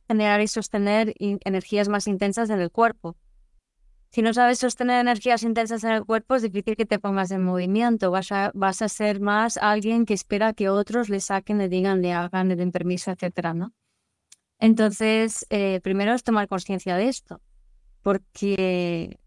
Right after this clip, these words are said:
la mejor forma de vivir la vida, por lo menos a mí me lo parece, claro, yo tengo el instinto de conservación, em,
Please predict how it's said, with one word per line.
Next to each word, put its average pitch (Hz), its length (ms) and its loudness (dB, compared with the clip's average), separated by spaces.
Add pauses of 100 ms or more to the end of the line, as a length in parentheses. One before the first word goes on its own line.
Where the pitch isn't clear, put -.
(140)
la 208 380 4
mejor 196 280 -2
forma 226 260 2
de 220 60 0
vivir 220 260 2
la 214 140 4
vida, 208 380 2 (320)
por 196 120 -4
lo 180 60 -4
menos 208 200 2
a 196 60 -2
mí 196 100 0
me 214 120 2
lo 202 100 0
parece, 214 640 0
claro, 190 160 0
yo 185 120 0
tengo 196 180 0
el 190 60 0
instinto 190 300 -4
de 185 40 0
conservación, 185 760 -2 (500)
em, 233 420 2